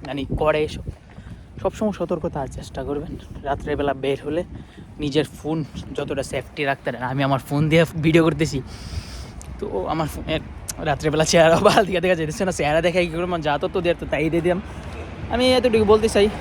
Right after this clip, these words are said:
আপনারা যদি রাত্রেবেলা বাইরে বের হন, বলেও ফোন টোন সাবধানে রাখার চেষ্টা করবেন। ইউরোপের অনেক জায়গা আছে এ-,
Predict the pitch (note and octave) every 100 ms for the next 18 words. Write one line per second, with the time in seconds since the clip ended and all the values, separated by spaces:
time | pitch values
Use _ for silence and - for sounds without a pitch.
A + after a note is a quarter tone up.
0 | - - D#3+ G3 F#3 F#3 F3 - G#3 G#3
1 | A3 A3+ - - - - - D#3 E3+ F3
2 | E3+ G3+ A3+ - - - - - - -
3 | - - - C#3+ D#3 E3 E3+ D#3 B2 -
4 | - - E3 D#3+ D#3 E3 D#3 - - -
5 | - - - - F3 D#3 D3+ D3+ C#3+ C#3
6 | C#3+ - D3 - - C#3 C#3 C3 B2 -
7 | - - - - - - C#3+ D#3+ F#3 E3+
8 | D3+ D#3+ D#3+ D#3+ E3 C#3+ C#3